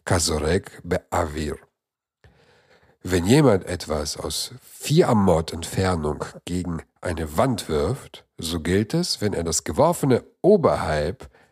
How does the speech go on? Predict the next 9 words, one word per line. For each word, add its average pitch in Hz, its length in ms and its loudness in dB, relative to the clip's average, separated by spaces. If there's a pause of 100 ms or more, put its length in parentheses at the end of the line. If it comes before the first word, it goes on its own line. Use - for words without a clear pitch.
(260)
zehn - 460 -2
Tvachim 87 560 -8
kleben 139 420 -2
bleibt, 151 460 -2 (340)
wie 151 480 -2
in 95 160 -6
die 85 80 -6
Luft 80 500 -4
geworfen. 76 600 -8